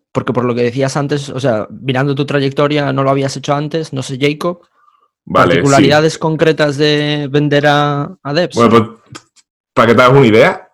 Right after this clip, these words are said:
Speaker 2: ah, nuestro, nuestro primer core value es estar obsesionado con los clientes, es be customer obsessed, y sin duda ese es el que más trabajo me ha costado a mí,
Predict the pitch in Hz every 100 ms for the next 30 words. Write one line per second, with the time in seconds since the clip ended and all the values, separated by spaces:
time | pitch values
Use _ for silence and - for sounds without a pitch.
0 | - 107 101 98 95 95 - - 127 127
1 | 120 127 117 107 104 98 - _ _ _
2 | _ _ _ _ _ - 117 117 110 104
3 | 113 110 110 104 - _ 113 101 90 92
4 | 131 160 - 104 98 - - - 98 92
5 | - 95 95 95 - - 92 92 90 85
6 | 90 85 87 87 107 165 165 - _ -
7 | 87 85 - 98 92 - 107 - 95 95
8 | - - 92 - - 135 - _ _ _
9 | - 110 113 104 110 120 104 110 104 101
10 | 92 87 90 - 82 82 85 82 - 82
11 | 80 120